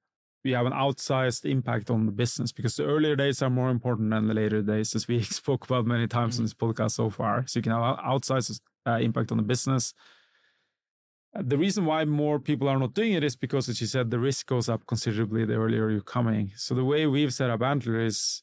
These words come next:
Speaker 1: we wanna contribute a lot of value in terms of access to co-founders, validating business models. We have offices that, that host all of these founders for the first four to six months. But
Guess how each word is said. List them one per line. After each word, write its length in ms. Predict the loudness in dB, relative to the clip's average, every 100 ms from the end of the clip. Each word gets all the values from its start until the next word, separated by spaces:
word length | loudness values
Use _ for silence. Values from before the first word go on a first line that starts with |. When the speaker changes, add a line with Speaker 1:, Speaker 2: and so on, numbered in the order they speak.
| _ _
Speaker 1:
we 340 | 0 2 2 -2 -10 _ _ _
wanna 360 | -2 2 2 0 -2
contribute 400 | -2 0 0 2
a 80 | 2
lot 240 | 2 2
of 60 | 2
value 320 | 2 2 2
in 100 | 2
terms 260 | 0 0 0
of 240 | -4 -6 -4
access 360 | -2 -2 -2
to 100 | -2
co-founders, 1040 | 0 0 2 2 2 2 2 2 0 -2 -4
validating 460 | -2 0 2 0 0
business 320 | -2 -4 -2
models. 640 | 0 0 2 0 -2 -4 -8 _ _ _ _ _ _ _ _ -2
We 60 |
have 100 | 0
offices 760 | 0 0 -2 0 0 -2 -4 -6 -6
that, 140 | -6 -2
that 180 | -4 -4
host 400 | -4 0 0 2
all 220 | 0 2
of 60 | 2
these 180 | 0 -2
founders 400 | -2 0 0 -2
for 100 | -2
the 80 | -2
first 500 | 0 0 -2 -8 -18 _
four 220 | -4 -4
to 100 | -2
six 380 | -4 -4 -4 -2
months. 520 | 0 2 0 0 -6 -10 _ _ _ _ _ _ _ _ _ _ _ _ _ _ _ _ _ _ _
But 200 | -4 -2